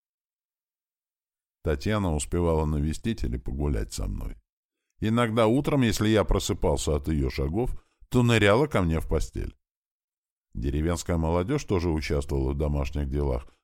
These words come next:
но ночами гуляла до утра. Искупавшись в заметно похолодевшей воде, я присел на берегу, обсыхая, и задумчиво глядел на воду, вспоминая встречу с Вальдемаром.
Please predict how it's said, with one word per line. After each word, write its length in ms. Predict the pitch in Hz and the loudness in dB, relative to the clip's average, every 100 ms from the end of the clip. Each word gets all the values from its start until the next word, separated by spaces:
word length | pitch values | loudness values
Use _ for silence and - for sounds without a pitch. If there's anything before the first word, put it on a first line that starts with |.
| - | -2
но 160 | 101 | 0
ночами 560 | 110 101 - 123 156 151 | 2 2 0 0 0 -2
гуляла 500 | 113 69 69 71 71 | -2 0 0 0 -2
до 120 | 58 | -4
утра. 380 | 57 53 - - _ _ _ _ _ _ _ _ _ _ _ _ _ _ _ _ | -6 -6 -10 -12 _ _ _ _ _ _ _ _ _ _ _ _ _ _ _ _
Искупавшись 640 | - - 95 120 98 - 71 | -10 -6 -4 0 0 -2 -2
в 60 | |
заметно 420 | 67 92 85 - | -2 0 -2 -4
похолодевшей 720 | 78 73 80 80 85 82 - 82 | -6 -4 -2 -2 -2 -4 -2 -2
воде, 400 | 85 95 131 - | -2 -4 -6 -4
я 160 | 165 | -4
присел 440 | 107 - - 85 78 | -4 -6 -6 -4 -2
на 100 | 73 | -2
берегу, 480 | 65 71 78 87 64 | -4 -4 -4 -4 -4
обсыхая, 720 | - - 107 - 113 107 - _ - | -4 -8 -8 -4 -2 -2 -6 _ -8
и 100 | 101 | -2
задумчиво 640 | 90 92 87 127 - 104 | 2 2 0 -2 -2 -4
глядел 400 | 80 85 76 90 | -2 -2 -2 -2
на 160 | 85 82 | 0 0
воду, 300 | 82 110 87 | -2 -4 -4
вспоминая 640 | - - 76 73 80 76 | -6 -6 -2 -2 -2 -2
встречу 420 | 71 - 64 - 62 | -4 -6 -6 -6 -8
с 100 | - | -6
Вальдемаром. 640 | 58 65 65 58 - - | -4 -4 -4 -4 -6 -10